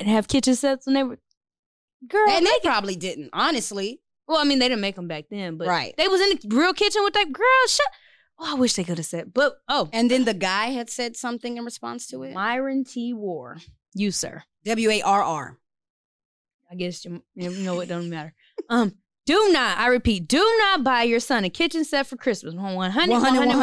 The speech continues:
Speaker 2: hundred,
Speaker 1: one hundred.
Speaker 2: one hundred.
Speaker 1: Get him a tool set. One hundred.
Speaker 2: One hundred.
Speaker 1: Don't put the wrong ideals in your son head at an early age.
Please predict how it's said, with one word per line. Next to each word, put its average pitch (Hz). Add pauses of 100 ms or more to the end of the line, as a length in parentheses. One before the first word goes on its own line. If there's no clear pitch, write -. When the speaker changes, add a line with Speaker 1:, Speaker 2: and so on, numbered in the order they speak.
Speaker 2:
hundred, 254
Speaker 1:
one 254
hundred. 254
Speaker 2:
one -
hundred. 277 (680)
Speaker 1:
Get 427
him 381
a 330
tool 381
set. 220
One 330
hundred. 349
Speaker 2:
One 208
hundred. 233 (560)
Speaker 1:
Don't 330
put 403
the 262
wrong 269
ideals 214
in 220
your 240
son 247
head 214
at 202
an 202
early 196
age. 165